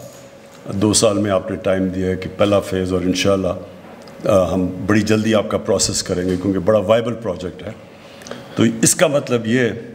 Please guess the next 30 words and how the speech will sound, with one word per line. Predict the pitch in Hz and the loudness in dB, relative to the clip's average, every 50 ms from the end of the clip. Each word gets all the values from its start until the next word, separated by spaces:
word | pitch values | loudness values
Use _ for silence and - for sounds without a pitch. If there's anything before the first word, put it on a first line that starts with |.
| - - - - - - - - - - - | -18 -20 -20 -20 -20 -20 -20 -20 -20 -6 -4
कि | - | -4
आप, | - - 123 120 117 117 - - - 110 | 2 4 6 6 6 4 2 -2 -6 -2
अ, | 110 107 107 107 104 - - - - - - - - - - - - - - - - - - - - | 0 2 2 0 -2 -6 -12 -16 -18 -20 -20 -20 -20 -20 -20 -20 -20 -20 -20 -20 -20 -20 -16 0 4
आप | 110 110 113 110 110 110 | 4 4 4 2 -2 0
वो | 107 113 123 123 117 104 95 - - - - - - - | 2 2 2 2 2 -2 -4 -8 -12 -16 -18 -18 -8 -4
इस | 123 - - - | -2 -2 2 2
मुल्क | 113 117 120 117 117 - - | 2 2 2 0 -4 -6 -4
में | 120 123 107 - - | -4 -4 -4 -2 0
बड़े | 120 123 139 139 | 0 2 2 0
पैसा | 135 - 123 113 - - 143 131 | -2 -2 -2 -2 0 0 -2 -2
बचाएंगे | 101 92 107 107 - 117 120 120 123 123 113 107 | -2 -4 -4 0 2 2 2 4 2 0 -2 -2
भी, | - 120 113 113 113 113 - - - - - - - - - - | -4 -4 -4 -4 -4 -8 -10 -14 -16 -18 -20 -20 -20 -16 0 2
areas | 135 131 127 131 135 131 131 - | 4 4 6 4 4 2 0 -4
को | - | -6
भी | 117 113 | -8 -8
promote | 110 - - 101 104 110 113 107 110 - | -8 -8 -8 -6 -4 -4 -4 -4 -4 -2
करेंगे, | 110 107 107 107 104 104 110 110 | -2 -2 -2 -2 -2 -2 -2 0
industrial | 107 110 113 - - - 143 135 120 | 0 2 2 0 0 -2 -2 0 0
area | 117 117 117 117 | 2 4 2 2
को | 110 117 117 | 2 2 0
भी | 104 110 | -2 -2
connect | 107 - 113 107 101 - - | 0 0 0 0 0 -2 -2
करेंगे | 110 101 101 101 101 98 95 90 - - - - - - - - - - - - - - | -2 -2 0 0 0 0 -2 -4 -6 -12 -16 -18 -18 -18 -18 -18 -16 -16 -16 -14 -2 2
और | 113 107 110 110 110 | 4 4 4 4 2
इसके | 110 - - - 120 | 2 0 2 0 2
बहुत | 110 120 120 139 135 | 2 2 2 2 0
फ़ायदे | 127 - 104 101 98 95 | 2 0 2 2 2 0
हैं। | 98 98 98 101 | 0 0 0 0
और | 104 101 98 - - - | 0 0 0 -2 -2 0
फिर | 131 151 147 139 156 151 - - | 2 2 2 2 -2 -6 -6 -10